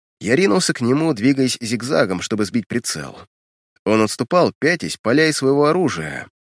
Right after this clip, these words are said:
Но я уже активировал новый навык — кинетический барьер. Снаряды, долетая до меня, врезались в небольшие, создаваемые в воздухе перед ними силовые пластины,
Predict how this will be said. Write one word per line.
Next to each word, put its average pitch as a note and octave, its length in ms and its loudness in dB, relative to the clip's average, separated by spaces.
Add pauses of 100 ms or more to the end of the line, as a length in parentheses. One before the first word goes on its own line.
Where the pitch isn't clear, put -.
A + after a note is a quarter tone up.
(280)
Но F2+ 140 -4
я F2 200 0
уже C#3 140 -2
активировал A2 520 -2
новый F#2 260 -2
навык — C#3 520 -4 (240)
кинетический G#2+ 520 -2
барьер. D3+ 480 -4 (520)
Снаряды, E3 540 2
долетая D3+ 440 2
до A2+ 120 0
меня, B2 320 0
врезались A2+ 500 0
в F#2+ 40 -8
небольшие, F#2 580 -2
создаваемые A2+ 720 0
в E2 40 -6
воздухе B2+ 460 -4
перед F#2 240 -4
ними G#2+ 240 0
силовые D3 380 0
пластины, C3 680 -4